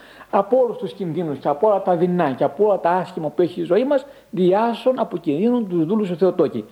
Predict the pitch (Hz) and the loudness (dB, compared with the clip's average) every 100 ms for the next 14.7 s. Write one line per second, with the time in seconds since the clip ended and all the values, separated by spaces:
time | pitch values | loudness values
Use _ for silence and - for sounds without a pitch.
0 | - _ 165 151 147 147 131 127 175 175 | -20 _ -2 0 0 0 -2 0 0 2
1 | 190 185 214 294 240 127 - 110 - _ | -2 0 0 2 0 -4 -12 -14 -14 _
2 | - - - 190 - 185 - - 208 262 | -20 -4 -2 -2 -4 -6 -4 -2 0 2
3 | 233 170 156 143 - - _ 156 143 - | 2 2 0 -2 -16 -20 _ -4 -4 -2
4 | 160 160 - 143 - 120 - 139 131 127 | 0 0 -2 -8 -8 -12 -2 0 0 -2
5 | 135 196 294 330 _ _ - _ _ - | 0 -2 -4 -8 _ _ -20 _ _ -2
6 | 151 - 190 214 - 190 - 220 208 247 | -2 0 0 0 -2 -4 -2 -4 0 -2
7 | 311 - _ - 202 180 - 226 226 240 | -4 -18 _ -4 -2 -4 -2 0 0 -2
8 | - 185 165 160 160 123 113 - - - | -4 -4 -2 -4 -2 -2 -4 -16 -14 -6
9 | 139 - 240 254 214 - 196 196 175 - | -4 0 2 2 0 0 0 0 -4 0
10 | 160 165 226 214 196 226 330 392 233 226 | 2 2 -2 -4 0 0 2 -2 -2 -10
11 | - _ _ _ - - - - - - | -12 _ _ _ -14 -12 -12 -10 -10 -6
12 | 180 196 196 294 254 - - _ _ _ | -6 -6 -2 -2 -2 -6 -10 _ _ _
13 | _ _ _ _ _ _ _ _ _ - | _ _ _ _ _ _ _ _ _ -6
14 | 120 175 208 180 127 - - | 0 2 2 0 -4 -10 -20